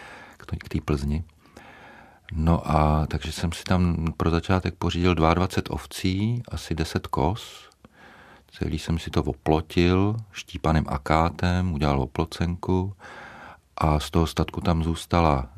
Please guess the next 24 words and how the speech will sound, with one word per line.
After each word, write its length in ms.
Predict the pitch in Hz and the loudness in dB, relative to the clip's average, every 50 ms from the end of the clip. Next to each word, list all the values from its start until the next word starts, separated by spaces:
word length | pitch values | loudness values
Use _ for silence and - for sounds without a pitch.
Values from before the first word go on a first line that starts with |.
| - - | -14 -10
stodola, 720 | - - - - 76 71 71 80 82 90 90 92 104 117 127 127 113 - _ _ - - _ - | -8 -6 -2 0 2 2 4 4 4 4 2 2 0 0 -4 -6 -8 -12 _ _ -20 -20 _ -4
vejminek 760 | 87 - 73 71 67 71 76 73 78 82 98 120 - - - - - _ _ _ _ _ - - - - - - - - - | 0 2 4 4 4 4 2 2 2 0 -2 -4 -8 -12 -20 -20 -20 _ _ _ _ _ -20 -20 -20 -20 -20 -20 -20 -14 -10
a 100 | - - | -6 -4
takový 320 | - 69 - - 82 82 | -4 -4 -2 0 0 0
zbořeniště 680 | 71 65 69 71 67 69 76 73 76 76 73 - - - | 2 2 2 2 4 4 2 2 2 2 0 -2 -4 -4
původního 520 | - - 69 65 69 67 67 73 73 71 | -2 -2 -2 -2 -2 -2 -2 0 -2 -2
statku. 480 | 71 - - 60 60 - - - - - - _ _ _ _ | -2 -4 -6 -6 -6 -6 -10 -16 -20 -20 -20 _ _ _ _
Jo, 140 | - 90 76 | 4 4 4
a 40 | 60 | 4
ještě 220 | - - - - | 0 -4 -4 -4
starý 380 | - - - - 73 76 76 69 | -4 -2 0 0 2 2 2 2
Zetor 440 | 67 76 71 - - 76 73 71 71 | 2 0 -2 0 2 2 2 2 2
z 40 | 71 | 0
roku 240 | 69 67 - - | 0 -2 -2 -6
sedmdesát 580 | 71 - - 69 67 67 71 - - - 73 69 | -8 -6 -6 -4 -4 -4 -4 -4 -2 -2 -2 -2
dva. 260 | 67 - - 67 76 - _ _ _ - - - - - - - - - - - - - - _ - | -2 -4 -6 -8 -12 -14 _ _ _ -20 -20 -20 -20 -20 -18 -18 -18 -18 -18 -18 -20 -20 -20 _ -6
No 160 | 76 76 76 | -2 0 2
a 120 | 73 73 73 | 2 2 0
tak 220 | - 69 69 - | 0 -4 -6 -4
jsem 220 | - - 85 82 80 | -2 0 0 0 2
tam 200 | - 85 82 80 | 2 0 2 2
začal 460 | 73 69 - - 82 78 78 78 85 85 - | 0 0 -2 -2 -2 -2 -2 -2 -4 -6 -8
jako 280 | 78 - - 80 78 | -10 -8 -6 -4 -4
hospodařit. 520 | 73 69 - - - - - - - - | -4 -6 -6 -6 -6 -6 -4 -6 -8 -12